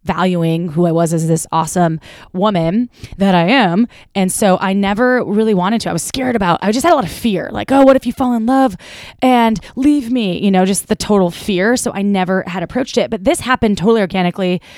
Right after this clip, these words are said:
And obviously, I think that they had wanted to do that. He was in the military, this, um, the, the other couple, the, the man part of the other couple was, had been in the military. And, um,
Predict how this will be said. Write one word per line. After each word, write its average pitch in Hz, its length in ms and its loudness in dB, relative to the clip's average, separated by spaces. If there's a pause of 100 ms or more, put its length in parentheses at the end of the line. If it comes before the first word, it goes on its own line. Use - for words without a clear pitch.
(320)
And 185 360 0
obviously, 202 600 0
I 180 140 -2
think 226 240 -4
that 180 220 -4
they 185 200 2
had 165 220 -2
wanted 165 320 0
to 185 80 -6
do 175 120 0
that. 170 160 -2
He 220 160 -6
was 240 120 2
in 190 120 0
the 165 80 0
military, 165 580 -2
this, 175 340 -6
um, 165 380 -8 (420)
the, 147 540 -2
the 175 140 -6
other 170 160 -2
couple, 226 420 0
the, 170 380 0
the 147 360 -8
man 180 380 -2
part 180 200 -4
of 170 120 -4
the 180 80 -2
other 170 300 -4
couple 185 300 -2
was, 180 220 -4 (240)
had 202 100 -2
been 220 80 2
in 196 40 2
the 180 60 2
military. 180 580 -2
And, 185 300 0 (1200)
um, 180 500 0